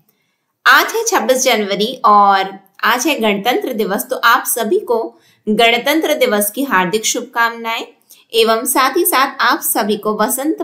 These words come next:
पंचमी सरस्वती पूजन की हार्दिक शुभकामनाएं। तो आज का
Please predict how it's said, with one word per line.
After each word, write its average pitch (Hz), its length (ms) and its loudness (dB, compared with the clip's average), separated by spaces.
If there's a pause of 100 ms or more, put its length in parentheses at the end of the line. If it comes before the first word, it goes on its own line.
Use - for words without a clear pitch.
पंचमी 214 480 -2
सरस्वती 233 600 -2 (100)
पूजन 202 360 -4
की 185 220 -8 (440)
हार्दिक 247 460 0
शुभकामनाएं। 180 760 -2 (640)
तो 311 80 2
आज 233 420 2
का 359 160 0